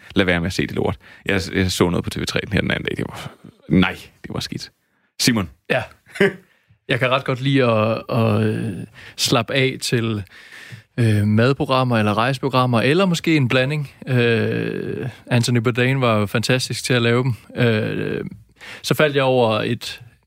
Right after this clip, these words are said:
Speaker 2: Okay, nu er det så, det er så igen Netflix, men det afbefaler jeg, ikke?
Speaker 1: Ja, okay, det er godt.
Speaker 2: Øh, det hedder Somebody Feed Phil.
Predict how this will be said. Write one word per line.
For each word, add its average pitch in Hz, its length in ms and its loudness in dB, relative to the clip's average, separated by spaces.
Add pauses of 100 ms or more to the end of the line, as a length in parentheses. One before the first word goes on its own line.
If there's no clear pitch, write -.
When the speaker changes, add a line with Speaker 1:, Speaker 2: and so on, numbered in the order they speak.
(120)
Speaker 2:
Okay, 104 240 -2
nu 107 120 4
er 117 40 4
det 110 100 0
så, 104 160 -6
det 135 80 2
er 120 40 2
så 120 80 0
igen 117 260 0
Netflix, 120 380 -2
men 123 100 2
det 135 60 4
afbefaler 139 500 0
jeg, 107 100 0
ikke? 139 120 -2 (120)
Speaker 1:
Ja, 104 180 2
okay, - 240 -2
det 127 80 2
er 123 40 6
godt. 120 140 4
Speaker 2:
Øh, 113 640 -2
det 135 80 2
hedder 135 120 4
Somebody 139 500 0
Feed 135 220 2
Phil. 123 320 -2